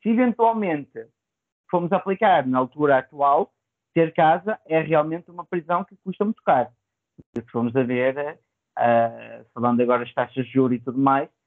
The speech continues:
até há um ano atrás, quem tinha o, o crédito negociado a pagar aí trezentos euros, hoje está a pagar seiscentos.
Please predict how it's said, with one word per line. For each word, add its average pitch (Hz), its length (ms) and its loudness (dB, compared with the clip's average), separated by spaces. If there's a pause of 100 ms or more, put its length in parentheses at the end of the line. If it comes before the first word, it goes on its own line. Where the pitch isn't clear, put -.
(300)
até 147 440 2
há 143 140 6
um 147 160 -6
ano 147 260 -6
atrás, 175 420 2 (960)
quem 170 200 2
tinha 170 320 -2
o, 160 360 -6 (440)
o 139 80 -4
crédito 147 680 0
negociado 139 720 2
a - 20 -20
pagar 135 460 2
aí 135 240 -12
trezentos 131 500 -8
euros, 175 360 0
hoje 170 120 -8
está 175 120 -4
a 170 40 0
pagar 170 240 -2
seiscentos. 147 480 -2